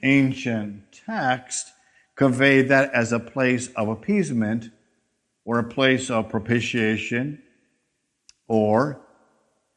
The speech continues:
expiation, and that is the removal of sin and guilt. So propitiation is God's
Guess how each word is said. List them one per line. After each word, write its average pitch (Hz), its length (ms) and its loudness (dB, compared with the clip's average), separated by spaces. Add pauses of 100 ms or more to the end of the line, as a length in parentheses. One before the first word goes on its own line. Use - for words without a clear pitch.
(340)
expiation, 131 960 -2 (240)
and 107 120 -4
that 107 200 2
is 107 240 -2
the 110 80 -2
removal 113 440 4
of 110 160 -2
sin 117 220 -2
and 120 160 0
guilt. 147 300 -6 (720)
So 113 240 -2
propitiation 110 1080 -4
is 95 160 -8
God's 104 680 -6